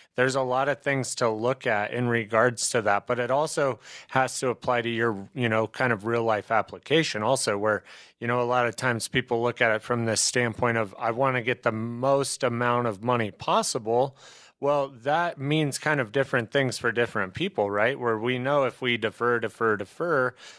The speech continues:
we can, you know, wait until we get our maximum amount that they're gonna pay us out. But if we're not living long enough, then we're not actually realizing the maximum benefit possible.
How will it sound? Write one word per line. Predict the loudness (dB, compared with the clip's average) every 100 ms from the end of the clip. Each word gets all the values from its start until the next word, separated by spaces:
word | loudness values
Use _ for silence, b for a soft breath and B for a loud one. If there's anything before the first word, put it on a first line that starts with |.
| B
we | -4
can, | 0 2 2 -2
you | -2 0
know, | 2
wait | 2 2 2
until | 0 -4 0 0
we | 0
get | 0
our | 0 0
maximum | -2 0 -2 -2 -2 0 0 0
amount | 0 2 0 -2
that | -2
they're | 0
gonna | 0 0
pay | 0 0 0
us | -2 -2
out. | 0 -2 -6 B B B
But | 0
if | 2
we're | 0
not | 0 0 -2
living | -2 0 0 -2
long | 0 2 2 0
enough, | 0 -2 -4 _
then | -2 2
we're | 2
not | 2 0
actually | 0 0 0 0 0
realizing | 0 -4 -2 0 2 0 -2 -4 -2
the |
maximum | 0 0 0 -2 -2 0
benefit | 0 0 -2 -8 -2
possible. | 2 2 2 -4